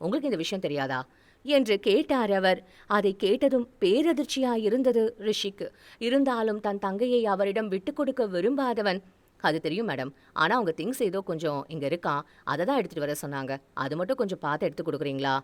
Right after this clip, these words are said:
என்று ரிஷி கேட்க, "ஆமா சார், நானும் மறந்தே போயிட்டேன். உங்க தங்கச்சி ஹாஸ்டல்ல இருந்து எல்லாத்தையுமே வெக்கேட் பண்ணல, அவங்களுக்கு தேவையான திங்ஸ் மட்டும் தான் எடுத்துட்டு போனாங்க.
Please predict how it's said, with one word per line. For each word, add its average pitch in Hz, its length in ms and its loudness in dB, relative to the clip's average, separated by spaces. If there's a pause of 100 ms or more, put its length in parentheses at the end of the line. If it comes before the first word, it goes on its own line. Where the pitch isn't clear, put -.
(440)
என்று 240 340 4 (160)
ரிஷி 196 240 2 (140)
கேட்க, 208 320 2 (320)
"ஆமா 214 300 6
சார், 185 160 2 (260)
நானும் 185 300 4
மறந்தே 190 300 2
போயிட்டேன். 151 300 -2 (280)
உங்க 190 140 0
தங்கச்சி 240 380 0
ஹாஸ்டல்ல 202 420 0
இருந்து 185 200 0 (100)
எல்லாத்தையுமே 233 460 0
வெக்கேட் 196 280 -6
பண்ணல, 151 300 -4 (300)
அவங்களுக்கு 156 460 0
தேவையான 262 380 0
திங்ஸ் 208 240 -4
மட்டும் 208 200 -4
தான் 202 80 -2
எடுத்துட்டு 170 280 -10
போனாங்க. 139 300 -6